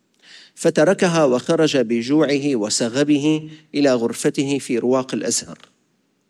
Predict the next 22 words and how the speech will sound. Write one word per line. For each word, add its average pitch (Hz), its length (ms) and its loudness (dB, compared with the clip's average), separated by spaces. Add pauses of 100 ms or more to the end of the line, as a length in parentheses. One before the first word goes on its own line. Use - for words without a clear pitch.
(760)
ولم 156 260 6
يمض 196 200 6
عليه 175 360 4
نحو 160 280 -2
ساعة 165 460 -2
إلا 165 420 2
وأحد 135 440 0
شيوخه 131 640 -2 (540)
يقرع 147 500 2
عليه 143 360 0
الباب، 123 380 -4 (440)
ومعه 139 580 2
رجل، 110 480 -2 (560)
يدخلان 156 540 2
عليه 151 400 2
الغرفة، 139 580 -2 (260)
يقول 165 380 2
له 135 140 0
الشيخ: 135 580 -2 (540)
"هذا 151 220 4
الرجل 151 420 2
الفاضل 139 760 0